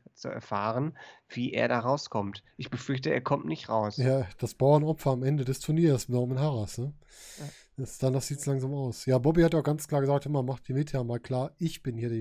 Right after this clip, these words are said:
Speaker 2: Unified Champion." Und, äh, dann weiß er auch, worauf es hier hinaus soll.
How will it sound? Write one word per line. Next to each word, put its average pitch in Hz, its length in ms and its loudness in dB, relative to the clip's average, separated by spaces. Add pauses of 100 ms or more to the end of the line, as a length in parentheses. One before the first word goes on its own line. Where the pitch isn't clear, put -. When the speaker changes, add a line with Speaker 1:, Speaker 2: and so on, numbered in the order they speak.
Speaker 2:
Unified 110 380 -6
Champion." 120 360 -10 (880)
Und, 123 420 -2
äh, 123 240 0 (200)
dann 120 200 -4
weiß 170 200 2
er 156 60 4
auch, 117 360 -2
worauf 120 300 -4
es - 80 -12
hier 123 100 -2
hinaus 117 260 -4
soll. 123 160 -2